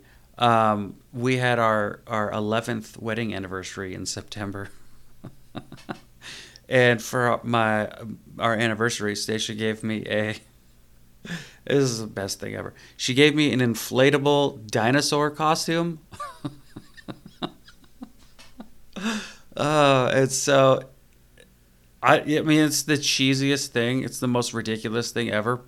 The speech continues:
but it was something that I had mentioned that I wanted and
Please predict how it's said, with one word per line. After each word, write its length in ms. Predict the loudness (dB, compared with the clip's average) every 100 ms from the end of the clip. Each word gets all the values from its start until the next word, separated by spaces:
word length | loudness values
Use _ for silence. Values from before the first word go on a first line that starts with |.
| -4
but 360 | 2 2 2 -4 -20 -20 -20 -20 -20 _ -20 -20 0
it 200 | 4 6
was 220 | 6 4
something 400 | 4 2 2 -2
that 120 | 0 2
I 160 | 2
had 220 | 2 -2
mentioned 440 | -4 -4 -4 -4 -2
that 100 | 0
I 160 | 0 -2 -12 -10
wanted 560 | -4 -4 -2 -4 -4
and 560 | -6 -4 -4 -4 -6 -12